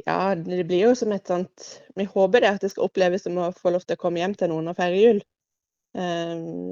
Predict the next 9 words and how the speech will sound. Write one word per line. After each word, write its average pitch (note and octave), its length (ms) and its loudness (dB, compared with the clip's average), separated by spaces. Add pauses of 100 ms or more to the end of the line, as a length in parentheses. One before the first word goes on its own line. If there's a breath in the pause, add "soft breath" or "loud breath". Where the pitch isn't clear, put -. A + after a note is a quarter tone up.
sånn F#3 220 -6
at, - 260 -6
eh, F3 480 -4 (1400)
eh, F#3 400 -6
da F3+ 240 -4
tenker F#3+ 400 -2
jeg F#3 140 2
jo F3+ 80 -4
det F3 80 0